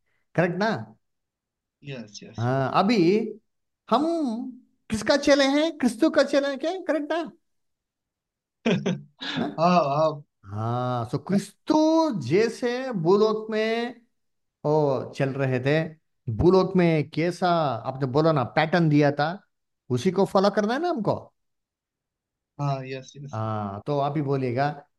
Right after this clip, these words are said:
Speaker 1: "क्रिस्तु कैसे भूलोक में जीवित रह रहे थे?" वैसे ही हमको रहना है।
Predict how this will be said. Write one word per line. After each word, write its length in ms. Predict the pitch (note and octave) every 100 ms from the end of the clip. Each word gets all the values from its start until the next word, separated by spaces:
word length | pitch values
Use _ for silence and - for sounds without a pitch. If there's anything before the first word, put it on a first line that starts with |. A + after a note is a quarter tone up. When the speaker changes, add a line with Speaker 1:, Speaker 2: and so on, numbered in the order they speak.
| _ -
Speaker 1:
"क्रिस्तु 680 | G#3 G#3+ - A#3+ A#3+ B3 G#3
कैसे 560 | E3+ F3+ F#3 F#3+ G3 F#3
भूलोक 460 | C3 D#3 D#3 D3+
में 460 | D3+ D3+ D3+ D#3 - _ _ _ _
जीवित 540 | G#2 G#2 D3+ D#3 D#3 D#3
रह 200 | C3 C3
रहे 240 | C3 B2
थे?" 460 | A#2+ C3+ C3+ A#2+ G2+ F#2 - _ _ _ _ _ _ _ _ _ _ _ _ _ _ _ C#3 _ -
वैसे 360 | B2 D#3+ -
ही 160 | D#3 D#3+
हमको 320 | C#3+ B2+ C3+
रहना 300 | A#2 A2+ G#2+
है। 180 | G2 G#2